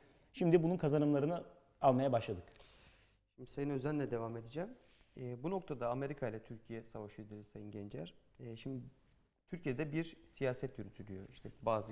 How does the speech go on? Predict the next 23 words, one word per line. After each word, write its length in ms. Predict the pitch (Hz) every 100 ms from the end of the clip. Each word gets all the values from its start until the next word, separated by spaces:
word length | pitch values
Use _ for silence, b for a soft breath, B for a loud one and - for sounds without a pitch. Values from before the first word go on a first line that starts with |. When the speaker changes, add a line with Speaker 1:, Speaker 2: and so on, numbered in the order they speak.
| -
Speaker 2:
çevreler 340 | 117 104 104
tarafından 600 | 104 101 104 - 113 151 -
Amerika 340 | 123 123 123 117
Türkiye'nin 380 | - - 120 127
müttefiki, 560 | - 101 - - 123
dostu 360 | 117 101 - 104
diye. 140 | 90 104 - b b b _ _ _
Ee, 160 | 113 120 -
savaşıyorsak 600 | - 123 123 151 143 131
nasıl 220 | 143 135
dost 220 | 113 107 107
oluyor 220 | 104 107
bu 80 | 107
fikre 280 | - 104
göre? 200 | 101 98 120 151
Ya 160 | 120 113
da 60 |
siz 280 | 113 113 110
bunları 180 | 135 123
nasıl 180 | 123 -
görüyorsunuz 400 | 110 104 - 113
gençlik 340 | 104 98 -
olarak? 240 | 98 104